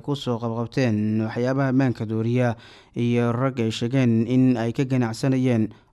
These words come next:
waxaana maamulku ay carabka ku adkeeyeen in amni darrada iyo falalka liddi ku ah ammaanka ay ka dhacay Jowhar ay sababteeda ay leeyihiin raggaasi ka ganacsanaya waxyaabaha ammaanka dooriya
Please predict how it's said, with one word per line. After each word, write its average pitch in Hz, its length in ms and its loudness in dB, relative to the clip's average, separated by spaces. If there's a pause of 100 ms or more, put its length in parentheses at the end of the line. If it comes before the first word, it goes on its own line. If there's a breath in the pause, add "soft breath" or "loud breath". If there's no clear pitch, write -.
waxaana 113 600 0
maamulku 120 720 2
ay 113 120 0
carabka 123 460 -2
ku 139 100 2
adkeeyeen 117 680 0 (340 loud breath)
in 131 180 2
amni 135 300 2
darrada 143 540 0
iyo 117 1120 0
falalka 117 720 -2
liddi 135 280 -2
ku 135 200 0
ah 117 120 0
ammaanka 117 520 0
ay 113 80 -2
ka 139 120 -2
dhacay 113 360 -2
Jowhar 117 480 0 (360 loud breath)
ay 127 200 -2
sababteeda 151 600 0
ay 120 120 0
leeyihiin 131 560 2
raggaasi 123 600 -4
ka 143 120 -4
ganacsanaya 120 640 -2
waxyaabaha 123 520 -2
ammaanka 123 320 0
dooriya 113 460 0